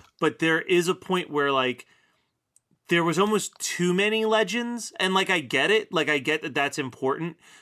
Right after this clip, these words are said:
but I almost wish that there was a little bit more of an evenly distributed, like,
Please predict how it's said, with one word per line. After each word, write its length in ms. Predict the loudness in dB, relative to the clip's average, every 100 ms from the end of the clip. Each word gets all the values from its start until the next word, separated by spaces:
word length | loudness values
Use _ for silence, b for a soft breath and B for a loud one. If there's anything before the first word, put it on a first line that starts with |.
| b
but 100 | 2
I 120 | 2
almost 480 | 2 0 2 0 0
wish 200 | -2 -2
that 100 | -4
there 100 | -4
was 140 | -2 -2
a 40 |
little 260 | 0 2 2
bit 180 | -2
more 260 | -4 -2 0
of 100 | 0
an 120 | -2
evenly 500 | -4 -4 -4 -4 -4
distributed, 720 | -4 -6 -4 -4 -2 -2 -2
like, 320 | 0 -2 -4